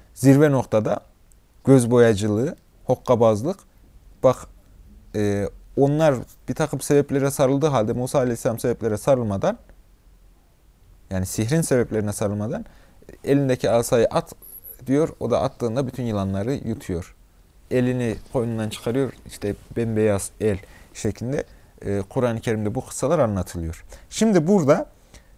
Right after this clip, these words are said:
e, insanlar şu şaibeye düşmesin diye. Mesela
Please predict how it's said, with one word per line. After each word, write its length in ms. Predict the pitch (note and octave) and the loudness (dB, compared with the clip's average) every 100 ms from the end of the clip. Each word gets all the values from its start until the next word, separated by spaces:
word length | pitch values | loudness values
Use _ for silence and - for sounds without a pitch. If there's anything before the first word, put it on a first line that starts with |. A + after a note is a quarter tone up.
| - _ - | -20 _ -4
e, 460 | A2+ A2+ A2 A2 - - _ - _ _ _ | 0 2 2 0 -4 -18 _ -20 _ _ _
insanlar 640 | F3+ G3+ G#3+ F3+ F#3+ G#3+ - - - _ _ _ _ _ _ _ _ _ | 0 2 4 4 4 -2 -4 -18 -20 _ _ _ _ _ _ _ _ _
şu 260 | - - A3 | -12 0 0
şaibeye 680 | - F3 D#3 C#3+ D#3 F3+ D3 | 6 8 8 6 4 2 2
düşmesin 520 | D3+ C3+ G#2 - E2+ - _ _ _ _ _ | -2 -2 -4 -4 -8 -10 _ _ _ _ _
diye. 240 | F#2+ D2+ - _ - - | -2 -2 -6 _ -20 -8
Mesela 500 | D3+ F3 E3 A#2 F2 | 0 2 4 4 2